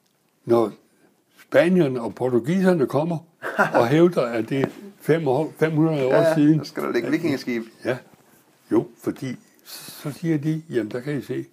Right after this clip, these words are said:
Speaker 1: vi var der altså
Speaker 2: Ja.
Speaker 1: tusind år før.
Speaker 2: Ja, ja.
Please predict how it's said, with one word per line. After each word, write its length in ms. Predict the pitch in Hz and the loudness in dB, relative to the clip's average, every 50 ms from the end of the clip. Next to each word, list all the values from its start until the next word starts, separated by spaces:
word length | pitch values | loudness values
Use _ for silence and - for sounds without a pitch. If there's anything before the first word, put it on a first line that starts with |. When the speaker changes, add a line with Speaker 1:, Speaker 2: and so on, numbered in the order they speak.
| _ - _ _ - - | _ -20 _ _ -20 -10
Speaker 1:
vi 280 | 110 123 165 190 180 | 2 4 4 4 4
var 180 | 190 147 123 123 | 2 0 0 0
der 100 | 120 113 | -2 -4
altså 260 | 95 92 90 87 - - - _ _ _ _ _ - | -6 -8 -8 -12 -14 -20 -20 _ _ _ _ _ -8
Speaker 2:
Ja. 40 | - 143 139 | -6 0 6
Speaker 1:
tusind 500 | 240 254 247 208 - - - 135 110 90 | 8 8 8 8 4 -2 -8 -8 -8 -8
år 220 | 85 85 82 80 | -8 -10 -12 -14
før. 380 | - - - - - - - _ _ - - | -14 -14 -14 -12 -12 -16 -18 _ _ -10 -8
Speaker 2:
Ja, 60 | 165 | -6
ja. 160 | 165 151 - | -6 -6 -8